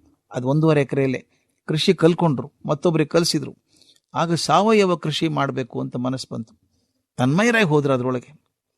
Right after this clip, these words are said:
ಸಾಕಷ್ಟು ಜಮೀನು ಕೊಂಡ್ಕೊಂಡ್ರು. ಮತ್ತೆ ಅವ್ರ ಜಮೀನಿನ ಬೆಲೆ ಈಗ ನಲವತ್ತು ಕೋಟಿಗೂ ಹೆಚ್ಚು ಇವತ್ತು. ನಾರಾಯಣ ರೆಡ್ಡಿಯವರು ಇತ್ತೀಚೆಗೆ ತೀರ್ಕೊಂಡ್ರು. ಅವರು ತಮ್ಮ ಜಮೀನೊಳಗೆ ಹದಿನೈದು ಸಾವಿರ ಮರ ನೆಟ್ಟಿದ್ದಾರೆ.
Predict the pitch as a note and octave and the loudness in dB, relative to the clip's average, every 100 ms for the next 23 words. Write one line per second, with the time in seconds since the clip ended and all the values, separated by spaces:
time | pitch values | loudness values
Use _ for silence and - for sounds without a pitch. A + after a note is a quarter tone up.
0 | _ _ _ - - D#3+ F#3 D3+ A#2+ D3+ | _ _ _ -8 -2 0 0 -2 -2 0
1 | F3+ D#3 C3+ A#2+ - - - _ _ _ | 0 -2 -6 -6 -10 -14 -20 _ _ _
2 | _ _ - G3+ G3 G3+ D#3 E3 G3 G3 | _ _ -4 -2 2 2 2 0 0 0
3 | F3 E3 E3+ D#3+ C3+ D3+ - _ _ _ | 0 2 2 2 0 -4 -8 _ _ _
4 | - A2+ C#3 F#3 G3 - C#3 F3 F#3+ F3+ | -6 -2 0 0 0 -4 0 0 2 2
5 | E3 C#3 A#2 C3+ A#2 - - _ _ _ | 0 -2 -4 -4 -6 -6 -16 _ _ _
6 | _ _ _ _ _ _ - C3 D3 C#3+ | _ _ _ _ _ _ -2 2 2 2
7 | B2+ C3 C3+ D3+ F3 A#2+ - _ _ _ | 0 0 2 2 2 0 -4 _ _ _
8 | _ _ _ _ _ _ _ - - F3 | _ _ _ _ _ _ _ -6 2 2
9 | D#3+ C#3+ C3+ B2+ B2+ A#2 - _ _ _ | 4 0 0 0 0 -2 -8 _ _ _
10 | _ _ _ _ _ _ _ _ - C#3+ | _ _ _ _ _ _ _ _ -4 0
11 | D3+ D#3+ F#3 D#3 C#3+ A#2+ D3+ A3+ G#3 E3+ | 2 2 0 -2 0 0 4 4 6 4
12 | E3+ F3 B2 D3+ G3 G3 E3+ D#3 C#3+ D3 | 4 4 2 2 4 4 2 2 2 2
13 | C#3+ C3+ C#3+ D#3+ C#3 C#3+ C3 A#2+ - | 2 0 0 -2 -4 -6 -8 -10 -12